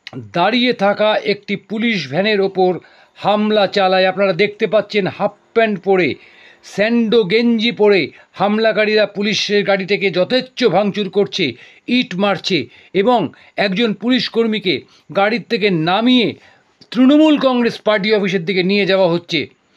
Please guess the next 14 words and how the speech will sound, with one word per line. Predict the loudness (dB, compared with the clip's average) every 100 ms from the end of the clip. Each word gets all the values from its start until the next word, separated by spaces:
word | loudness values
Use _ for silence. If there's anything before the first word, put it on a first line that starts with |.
| _ -6
একদল | -4 0 -2
দুষ্কৃতী | -2 0 0 -2 -8 -2 -2 -2
তাণ্ডব | -2 -2 -2 0 -2 0
চালালো | 2 4 2 0 -4 _ -2
পানিহাটিতে | 2 2 0 -4 -6 -2 -2
পুলিশের | -4 -8 -2 -2 0 2
ওপর, | 2 2 0 -2 -10 -18 -6
যখন | -2 0 0 0
লালবাজার | 2 2 2 2 0 2 2 0 -6 -18 _ _ _ _ -20 -12
পুলিশ | -4 -2 -2 -4 -8 _ _ -2
কমিশনার, | 0 2 0 0 -2 -4 _ -4
কলকাতার | 0 2 2 -2
পুলিশ | -2 -2 -2
কমিশনার | 0 -2 0 0 0 0